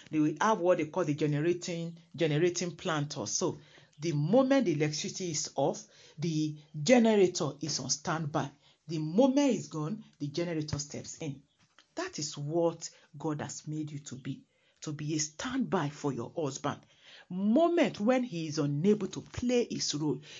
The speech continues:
you are to stand in. And I cannot, I don't have the time to share my personal experience on this, how God has brought me in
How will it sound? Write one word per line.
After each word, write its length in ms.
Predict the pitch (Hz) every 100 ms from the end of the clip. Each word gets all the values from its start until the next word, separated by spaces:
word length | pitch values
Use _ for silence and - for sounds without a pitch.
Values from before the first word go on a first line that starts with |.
| -
you 220 | 151 147
are 100 | 135
to 100 | -
stand 480 | 147 - 165 160 156 -
in. 180 | 147 - _ _ - _ -
And 240 | 220 208 214
I 240 | 302 359 -
cannot, 640 | 214 175 175 175 190 202 - -
I 100 | 202
don't 260 | 196 269 -
have 200 | 190 156
the 80 |
time 300 | 127 165 156
to 180 | 147 139
share 300 | - - 208
my 120 | 190
personal 600 | - - 202 196 202 202 196 - - -
experience 760 | 165 156 - 214 208 185 151
on 160 | 123 123
this, 280 | 127 113 - _ - _
how 200 | 254 294
God 240 | 208 214 160
has 180 | 147
brought 420 | 139 175 170 170 170
me 180 | 156 147
in 240 | 156